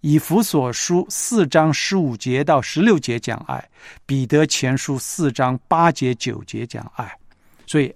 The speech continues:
恩赐的属灵真理呢，不能够脱离爱的真理。爱的接连是恩赐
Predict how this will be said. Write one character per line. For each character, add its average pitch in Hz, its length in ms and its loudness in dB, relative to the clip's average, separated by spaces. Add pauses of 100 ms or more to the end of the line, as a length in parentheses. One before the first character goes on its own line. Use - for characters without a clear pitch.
(160)
恩 240 380 4
赐 175 460 -2
的 117 320 0 (200)
属 123 680 -4
灵 127 480 -2
真 202 240 4
理 117 120 0
呢， 127 180 -4 (680)
不 247 360 6
能 139 220 4
够 127 200 -4
脱 139 400 0
离 117 320 -4 (420)
爱 170 340 4
的 107 120 -8
真 117 280 -6
理。 90 140 -14 (920)
爱 170 280 4
的 120 140 -6
接 139 200 0
连 117 300 -6 (160)
是 - 340 -4
恩 190 320 6
赐 - 340 -4